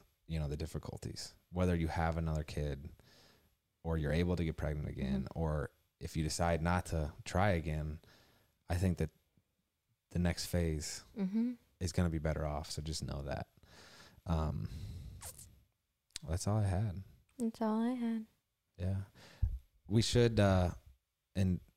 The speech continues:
Speaker 1: in the next episode, talk about, it did change h-, our expectations for the next pregnancy. I,
Speaker 2: Yeah.
Speaker 1: I do feel like there was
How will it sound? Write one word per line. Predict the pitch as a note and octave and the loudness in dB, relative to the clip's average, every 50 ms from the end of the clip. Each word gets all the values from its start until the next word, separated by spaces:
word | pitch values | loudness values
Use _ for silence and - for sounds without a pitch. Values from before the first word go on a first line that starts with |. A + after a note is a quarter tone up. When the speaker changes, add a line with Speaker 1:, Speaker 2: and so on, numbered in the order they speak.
| _ _ - | _ _ 0
Speaker 1:
in | F2+ F2+ | 2 4
the | F2+ | 4
next | F2 F2 F2 E2+ - - | 4 4 2 2 0 0
episode, | F#2 F2 G2+ G2 - F#2+ E2+ | -2 -2 -2 -2 -2 -2 -2
talk | - - F2 F2 - | -2 -2 -2 -2 -2
about, | F2+ F2 E2+ D#2+ - - - - - - - - _ _ _ _ _ _ _ _ _ - | -2 0 0 0 -2 -4 -10 -16 -20 -20 -20 -20 _ _ _ _ _ _ _ _ _ -6
it | G2 F#2+ | 0 2
did | G#2+ A2 G#2 F#2+ | 4 4 4 2
change | - - F#2+ F2+ F2+ F2+ E2+ E2+ E2 - - - - - - - | 2 2 2 4 4 2 2 0 -2 -2 -4 -6 -8 -12 -14 -14
h-, | - - _ _ _ _ _ _ | -14 -14 _ _ _ _ _ _
our | - F2+ F2 F2 E2+ D#2+ - | -2 0 2 2 2 2 0
expectations | - F#2 - - E2+ - - E2+ D#2+ - - E2+ - | -2 -2 -2 -2 -2 0 0 0 0 0 0 -2 0
for | - D#2+ | 0 0
the | D#2+ | 0
next | D#2+ D#2+ D#2+ - - | 0 0 -2 -2 -4
pregnancy. | - E2 D#2+ D#2+ E2 - - D#2 | -4 -2 -2 -2 -4 -2 -2 -2
I, | D#2 | 0
Speaker 2:
Yeah. | D#2+ A3+ A3+ A#3 | 2 2 2 2
Speaker 1:
I | F2 | 2
do | E2 F2+ | 0 -2
feel | E2 - - F2 | -2 0 0 0
like | E2 E2 | 0 0
there | - E2+ E2 | 0 0 0
was | D#2+ D#2+ D#2 - - | 0 0 -2 -4 -6